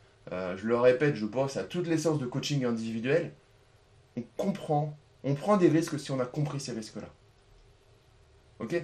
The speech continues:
Un risque, c'est du conditionnel par rapport à un problème qui peut arriver. Donc ce qu'on fait, c'est quand on a un risque,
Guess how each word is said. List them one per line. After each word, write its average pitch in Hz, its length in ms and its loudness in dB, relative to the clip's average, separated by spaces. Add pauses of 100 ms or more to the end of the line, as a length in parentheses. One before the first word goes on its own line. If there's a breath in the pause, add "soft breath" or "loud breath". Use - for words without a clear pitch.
(140)
Un 147 160 4
risque, 220 380 2 (640)
c'est - 140 -8
du 143 120 2
conditionnel 185 760 2 (1500)
par 147 140 6
rapport 156 260 4
à 143 60 4
un 131 40 6
problème 156 360 2
qui 147 100 -8
peut 135 160 -2
arriver. 120 300 2
Donc 120 140 -4
ce - 60 -14
qu'on 180 120 -4
fait, 202 120 0
c'est 175 120 -4
quand 175 160 0
on 170 100 0
a 165 60 4
un 160 140 6
risque, 208 320 0